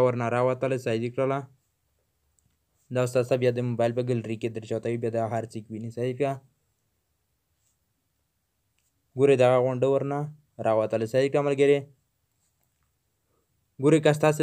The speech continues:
دغه اپلیکیشن چا ورپام شه چې دغه اپلیکیشن خلاصوي چې دا کې څه شی دی. دلته ملګري چې څه دغه ډایل پیډ راخلاصوي که ملګري، خپل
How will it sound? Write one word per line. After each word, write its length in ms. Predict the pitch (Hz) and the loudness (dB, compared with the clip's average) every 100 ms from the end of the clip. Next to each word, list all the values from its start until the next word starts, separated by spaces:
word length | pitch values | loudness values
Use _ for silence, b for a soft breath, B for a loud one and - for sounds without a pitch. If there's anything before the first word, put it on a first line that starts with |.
| 143 | 2
دغه 140 | 139 143 | 2 2
اپلیکیشن 460 | 139 135 127 143 143 | 0 -2 -2 -2 -4
چا 80 | 127 139 | 0 2
ورپام 300 | 131 131 139 139 | 2 0 -2 -4
شه 80 | 139 | -4
چې 120 | 139 117 | -2 -2
دغه 120 | 117 117 | -2 -4
اپلیکیشن 440 | 117 117 113 131 127 | -6 -8 -8 -8 -8
خلاصوي 300 | 123 117 123 117 | -6 -6 -6 -6
چې 60 | 117 | -6
دا 60 | 110 | -6
کې 80 | 113 | -8
څه 60 | 113 - | -8 -10
شی 140 | 98 101 | -12 -14
دی. 60 | - _ _ _ _ _ _ _ _ _ _ _ - 127 | -20 _ _ _ _ _ _ _ _ _ _ _ -12 2
دلته 200 | 147 147 156 | 2 4 2
ملګري 280 | 143 139 147 147 | 2 2 2 0
چې 60 | 123 | -4
څه 80 | 143 143 _ _ _ _ _ _ _ _ _ _ _ _ _ _ _ _ _ _ - 131 | -4 -6 _ _ _ _ _ _ _ _ _ _ _ _ _ _ _ _ _ _ -4 2
دغه 160 | 139 131 | 4 4
ډایل 180 | 139 143 131 | 4 2 4
پیډ 120 | 139 135 | 2 4
راخلاصوي 380 | 127 131 135 135 147 | 0 -2 0 0 0
که 60 | 143 | -2
ملګري، 320 | 139 143 139 135 _ _ _ _ _ _ _ _ _ 123 | 0 2 2 -2 _ _ _ _ _ _ _ _ _ -10
خپل 180 | - 156 | 0 2